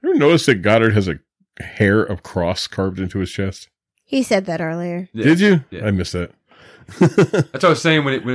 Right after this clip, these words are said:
Speaker 3: it, he doesn't always have to be so much, 'cause he's already got the Australian accent, the, the cross shaved into, carved into his
Speaker 1: <laughs>
Speaker 3: chest.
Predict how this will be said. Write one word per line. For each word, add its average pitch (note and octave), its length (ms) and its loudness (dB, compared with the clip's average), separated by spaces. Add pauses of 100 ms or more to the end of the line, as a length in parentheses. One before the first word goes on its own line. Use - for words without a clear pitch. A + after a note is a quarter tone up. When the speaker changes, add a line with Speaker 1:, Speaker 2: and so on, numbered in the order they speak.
Speaker 3:
it, - 60 -16
he B2 120 -2
doesn't D3 200 -2
always B2 400 0
have B2 180 -2
to A2 80 -4
be G#2+ 160 -2
so A2 240 0
much, G2+ 360 -2
'cause G#2 120 -4
he's G2+ 100 0
already A2+ 460 2
got A2 240 -2
the A#2 80 -2
Australian A2 440 -2
accent, G#2 540 -4
the, G2 120 -6
the F#2 180 -12
cross A2+ 420 -4
shaved A2+ 400 -2
into, G#2+ 300 -2
carved A#2 400 -2
into A#2 200 4
his G#2 100 0
Speaker 1:
<laughs> D3+ 60 0
Speaker 3:
chest. G#2 360 -4